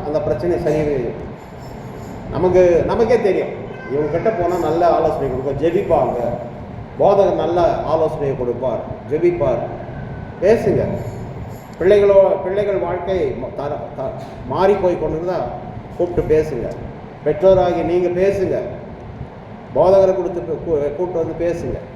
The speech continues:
வாழ்க்கையை அவளை என்ன பண்ணணும்? சின்ன வி-, இதா இருக்கும்போதே சரி செய்ய வேண்டும். நீங்க பேசணும், வாயை திறந்து பேசணும். எந்த கா-, நமக்கு ஒரு விஷயம் தெரியுது, தப்பா ஒருத்தன்,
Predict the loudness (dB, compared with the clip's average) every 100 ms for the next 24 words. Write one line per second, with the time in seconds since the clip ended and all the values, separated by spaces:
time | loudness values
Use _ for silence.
0 | -16 -14 -2 2 2 2 2 2 0 -2
1 | -8 -10 0 2 4 4 4 2 0 -2
2 | 0 2 2 2 4 4 2 0 -8 -8
3 | 0 4 4 0 0 2 2 0 -8 -10
4 | -12 -8 2 4 6 4 0 0 -4 -4
5 | -2 0 2 2 2 -2 -4 -8 -2 2
6 | 2 2 2 0 0 0 0 -4 -10 -12
7 | -12 -14 -14 -14 -8 -2 4 4 6 4
8 | 2 0 0 2 4 2 0 0 0 2
9 | 2 2 2 0 0 2 2 4 2 0
10 | -2